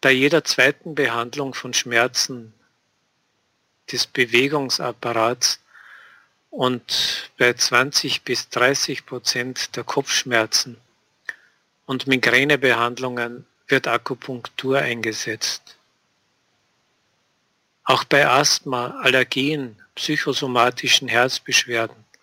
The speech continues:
Bluthochdruck, Schlafproblemen und Depressionen kommen, kommen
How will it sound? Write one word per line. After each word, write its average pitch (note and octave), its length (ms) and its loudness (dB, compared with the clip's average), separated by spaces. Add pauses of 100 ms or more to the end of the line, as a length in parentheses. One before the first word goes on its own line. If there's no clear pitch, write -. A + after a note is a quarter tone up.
(640)
Bluthochdruck, C3+ 1080 0 (200)
Schlafproblemen B2 1080 2
und A#2 180 -8
Depressionen B2 960 2 (800)
kommen, C#3 640 2 (840)
kommen C#3 560 0